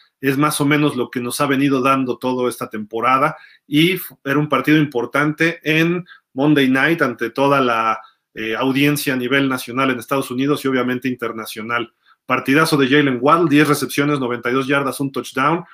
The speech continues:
Hollins una recepción para cuarenta, Gesicki solo tres recepciones para veintidós yardas. Eh, Durham Smythe otras tres para treinta y uno, pero la defensiva se destapó, este, mi estimado Fer y,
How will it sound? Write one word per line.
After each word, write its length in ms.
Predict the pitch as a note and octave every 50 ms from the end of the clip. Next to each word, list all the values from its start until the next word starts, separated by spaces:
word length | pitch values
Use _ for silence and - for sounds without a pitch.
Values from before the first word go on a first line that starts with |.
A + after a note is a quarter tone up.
| _ _ _
Hollins 400 | _ - C3+ C#3+ C#3+ C#3+ C3+ C3+
una 160 | D3 C#3 C#3+ C3+
recepción 420 | A#2+ A2+ - A2 - - C#3 C3+
para 240 | C3+ C3+ A#2 A#2 -
cuarenta, 480 | - A#2 A#2 C3 D3 D3+ D3+ D#3+ D#3
Gesicki 420 | C#3 B2+ B2 B2+ - C#3+ C#3 - C3+
solo 280 | - D3+ D3 C#3 B2+
tres 240 | - - C#3+ D3+ C#3+
recepciones 580 | C#3 D3 - C3 B2 - - C#3 C#3 C#3+ C#3 C#3+
para 180 | - A#2 A2+
veintidós 420 | A2+ A2 A2+ A2 B2 A#2+ B2+ C3 B2+
yardas. 520 | C3+ C#3+ D3 D3+ D3+ F3 F#3 F3+ - _ _ _ - - - _ -
Eh, 320 | - A2+ A#2 A#2 A2+ A#2 A2
Durham 300 | C3 C#3+ C3 D3+ C#3+ C3
Smythe 420 | A#2+ A#2 B2+ C3 C#3 C#3+ C#3 - C#3+
otras 280 | C3+ - B2+ A2+ -
tres 220 | - C3+ C#3 C3+ -
para 240 | - C3+ B2 A#2
treinta 320 | - - A#2 A#2 A2 - A#2+
y 80 | B2+
uno, 380 | D3 E3 F3 F3 F#3 G#3 G#3 - _ _ _ _ _ _ _ _
pero 280 | - B2 A#2+ B2 B2 B2
la 100 | B2 B2
defensiva 520 | B2+ B2 C3 C3 C3 B2+ D#3+ E3+ E3+ D3+
se 140 | - C3+ A#2+
destapó, 580 | A#2 A#2+ - - B2+ A#2+ - - F#3 G3 F#3
este, 280 | D3 B2+ - - - A#2+
mi 120 | A#2 A#2+
estimado 640 | A2+ - - B2+ B2+ C3+ C#3+ D3 C#3+ C#3+ C3 B2 A#2 A2+
Fer 320 | - - C3+ C#3 C#3+ C3+
y, 120 | C3 B2+